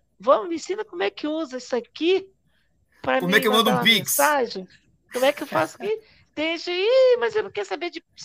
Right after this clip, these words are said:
Speaker 1: de negócio de Pix, não. Você quer ver o dinheiro na mão, né?" Você, "Eu quero ver o dinheiro na" <laughs> Mas é isso, mas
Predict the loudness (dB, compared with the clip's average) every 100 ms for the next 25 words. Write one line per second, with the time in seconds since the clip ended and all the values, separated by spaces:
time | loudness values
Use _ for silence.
0 | -12 -8 -2 0 -2 -6 -12 -12 -10 -12
1 | -2 4 8 10 8 6 0 -8 -16 -4
2 | -2 4 4 4 2 4 6 6 6 6
3 | 8 8 8 4 0 -2 _ _ -6 4
4 | 6 6 4 2 2 2 2 2 2 0
5 | -2 _ _ -18 _ -4 0 -2 -2 _
6 | -8 -6 -6 -8 -10 -4 4 4 4 0
7 | 0 -4 -6 -6 -4 -6 -6 -12 -18